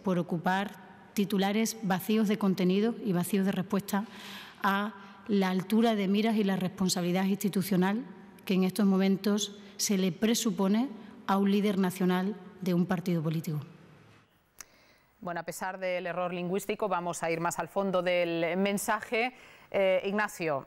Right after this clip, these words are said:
Speaker 2: mm, insisto, en algunas autonomías, como es el caso de, de Extremadura, es innegable el desencuentro entre Partido Socialista y Podemos. De hecho, hay dos ejemplos muy concretos. Por un lado, eh, los presupuestos,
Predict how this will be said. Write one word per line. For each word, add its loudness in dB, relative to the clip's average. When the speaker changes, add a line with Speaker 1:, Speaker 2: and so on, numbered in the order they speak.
Speaker 2:
mm, -2
insisto, 2
en 0
algunas 0
autonomías, -2
como -10
es -4
el -4
caso -4
de, 2
de 0
Extremadura, 0
es -2
innegable -2
el -2
desencuentro 0
entre -4
Partido -2
Socialista -2
y -6
Podemos. -4
De 2
hecho, 0
hay 0
dos -2
ejemplos 0
muy 2
concretos. -2
Por 0
un 0
lado, 0
eh, 0
los -4
presupuestos, -2